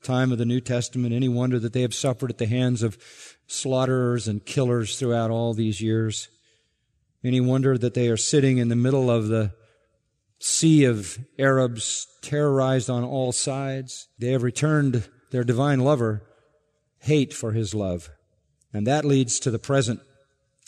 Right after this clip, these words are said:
And the present which I've just described is in the words verse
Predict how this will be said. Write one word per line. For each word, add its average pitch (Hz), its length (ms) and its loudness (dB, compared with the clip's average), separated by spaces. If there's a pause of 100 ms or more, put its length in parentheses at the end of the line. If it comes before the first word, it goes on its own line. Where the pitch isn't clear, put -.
And 113 100 -2
the 113 60 -4
present 139 380 0
which 127 180 -2
I've 120 160 0
just 135 260 0
described 127 680 0 (460)
is 127 220 2
in 131 140 4
the 127 80 2
words 127 320 0
verse 123 460 -4